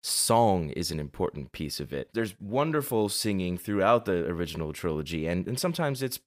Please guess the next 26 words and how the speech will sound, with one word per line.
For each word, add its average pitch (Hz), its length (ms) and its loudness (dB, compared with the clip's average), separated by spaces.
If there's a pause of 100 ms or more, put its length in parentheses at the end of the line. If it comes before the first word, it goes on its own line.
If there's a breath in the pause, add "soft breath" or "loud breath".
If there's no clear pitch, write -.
(120)
ethereal 110 460 0
background 80 560 0
noise, 80 300 -2
sometimes 90 480 -2
it's, 85 160 -4 (260 loud breath)
it's 95 160 -2
more 98 220 6
up - 100 0
front 98 240 -2
and 80 100 -6
center, 101 460 -2 (240 loud breath)
sometimes 92 460 0
it's, - 360 -4
uh, 78 340 -4 (440)
diegetic, 101 680 0
you 85 160 -4
know, 78 100 -4
when 82 220 -4
you 82 80 -8
can 90 100 -2
actually 85 320 -4
hear 117 200 -2
the 90 100 -6
music. 76 360 -10
The - 80 -14
characters 98 420 0